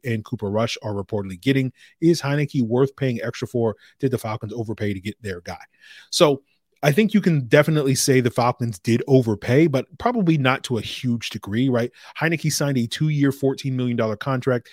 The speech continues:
It really basically breaks down into a one-year, seven million dollar contract, and then we'll see, uh, in, in year two, it's basically the same contract that we gave Mariota last year. You compare that to the contracts that Mariota signed this offseason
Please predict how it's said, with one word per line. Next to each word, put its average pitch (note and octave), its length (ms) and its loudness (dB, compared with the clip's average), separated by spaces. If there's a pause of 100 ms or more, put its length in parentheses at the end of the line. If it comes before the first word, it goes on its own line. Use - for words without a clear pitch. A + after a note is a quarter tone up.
(160)
It B2 160 -12
really C#3+ 300 0
basically A#2+ 480 -2
breaks A#2+ 300 -6
down A#2 180 -4
into A2 220 -4
a G#2+ 40 -4 (140)
one-year, A2+ 240 -4
seven G#2+ 320 -6
million G#2+ 240 -4
dollar G2 200 -6
contract, A#2+ 480 -2 (260)
and A2+ 200 -4
then A#2+ 220 0
we'll A#2 100 0
see, A2 380 -2 (260)
uh, A2+ 280 -4
in, B2 260 -2
in A#2 160 -4
year A#2 240 0
two, B2 300 2 (240)
it's A#2 160 -4
basically B2 500 0
the G#2+ 80 -2
same A#2 240 -2
contract A#2 380 -4
that A#2 80 -2
we A2+ 100 -2
gave A2 220 -2
Mariota G#2+ 440 0
last A#2+ 320 -2
year. A2+ 240 -4 (320)
You C3 120 -4
compare C3 340 2
that B2+ 140 0
to A#2 80 -10
the A2+ 80 -6
contracts A#2+ 400 -4
that A2+ 100 -10
Mariota A2+ 400 -2
signed A2 380 -6 (280)
this D3+ 220 0
offseason B2 640 0